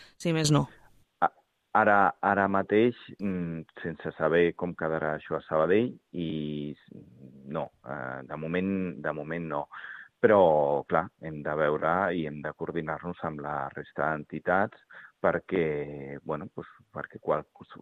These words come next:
Speaker 2: qualsevol protesta que es vulgui fer, eh, eh,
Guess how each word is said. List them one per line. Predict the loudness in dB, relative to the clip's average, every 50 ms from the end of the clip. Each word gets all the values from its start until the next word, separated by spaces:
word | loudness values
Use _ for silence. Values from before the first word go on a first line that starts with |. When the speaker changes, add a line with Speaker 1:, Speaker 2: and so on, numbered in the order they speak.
| -20 _
Speaker 2:
qualsevol | -2 0 0 0 0 2 2 4 4 2 2
protesta | 0 -2 0 0 0 -2 -2 _ -6 -6 -4
que | -4 -6 -8
es | -8 -6
vulgui | -6 -6 -6 -6 -10 -10 -4 -2
fer, | 0 0 0 -2 _ _ -20 -20 -20 -20 -18 _ -6
eh, | -4 -4 -4 -4 -8 -10 -12 -12 -12 -14 -14 -14 -14 -16 -18 -20 -20 -20
eh, | -20 -20 -20 -20 -20 -20 _ _ _ _ _ _ _ _ _ _ _